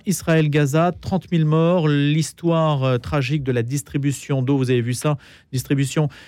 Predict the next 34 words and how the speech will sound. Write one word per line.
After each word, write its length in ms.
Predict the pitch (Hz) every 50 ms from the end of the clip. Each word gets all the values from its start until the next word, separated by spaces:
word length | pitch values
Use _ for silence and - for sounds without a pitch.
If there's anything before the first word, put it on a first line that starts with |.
| - _ _
qui 140 | - -
a 80 | 143 135
tourné 320 | 131 - 143 135 139 139
au 100 | 135 131
carnage. 560 | 127 - 113 123 135 139 143 147 143 135 120 110 90 - - - - _ _
Cela 240 | - - - 147 143
aussi 200 | 139 131 - 156
suscite 340 | 135 - 131 - - 143 123
beaucoup 260 | 120 135 131 - 143
l'intérêt 420 | 135 131 127 123 135 120 131 131
des 100 | 123 123
médias. 400 | 120 117 117 110 117 143 156 165
Ça 160 | 156 - - 135
fait 220 | 120 - - 151
partie 320 | 127 135 120 - - 185
des 80 | 151 139
sujets 260 | 127 - 147 147 180
donc 220 | 160 156 156 147 -
que 100 | - 139
nous 220 | 131 131 127 117
avons 160 | 135 143 160
sélectionnés 440 | 151 - 135 131 127 - - 131 127
ce 100 | - 123
matin. 200 | 113 113 - 185
On 40 | 180
verra 180 | 123 131 147 165
s'il 200 | - - - 143
y 40 | 131
en 120 | 123 123
a 80 | 120 117
d'autres 240 | 117 147 147 -
que 100 | - -
l'on 140 | 123 120 113
peut, 160 | - - 143